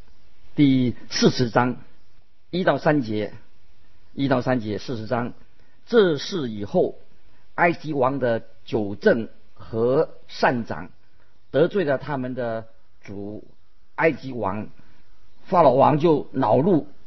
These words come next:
酒政和善长这二臣，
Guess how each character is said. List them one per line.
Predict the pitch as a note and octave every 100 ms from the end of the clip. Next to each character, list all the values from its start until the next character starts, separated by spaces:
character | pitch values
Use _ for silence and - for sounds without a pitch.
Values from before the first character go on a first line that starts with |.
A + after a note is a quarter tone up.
| - -
酒 | - A2 B2
政 | F#3+ B2+ F#2
和 | - - B2+ C#3+
善 | G#3 D3
长 | A#2+ F#2 F2+ F#2+ - - - - - - - -
这 | - F3+ C3
二 | - - B2
臣， | - G#2 A#2